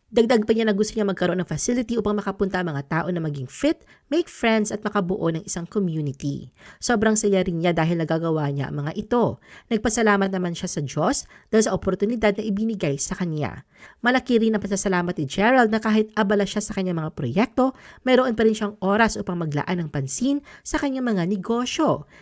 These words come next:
Kabilang naman sa mga nagbigay ng suporta kay Gerald sa opening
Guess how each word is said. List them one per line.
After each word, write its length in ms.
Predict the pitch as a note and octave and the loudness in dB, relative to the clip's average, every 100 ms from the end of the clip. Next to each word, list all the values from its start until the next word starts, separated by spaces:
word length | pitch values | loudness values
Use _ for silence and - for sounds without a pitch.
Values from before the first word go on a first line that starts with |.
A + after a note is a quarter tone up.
| - | -2
Kabilang 320 | A3+ A3+ A3+ | 2 4 4
naman 240 | A3 G#3 G3+ | 4 2 0
sa 80 | |
mga 240 | G3 F#3 F3 | -2 -2 -2
nagbigay 320 | E3 E3+ F3+ | 0 2 2
ng 80 | F3 | 0
suporta 480 | F#3 - F3+ F3+ G3 | -8 -2 -2 -2 -4
kay 160 | E3 | -4
Gerald 480 | C3+ - F3 G3+ G#3+ | -4 0 2 4 4
sa 100 | - G#3 | 2 -2
opening 480 | G3 G#3 G3+ G3 | 0 2 2 0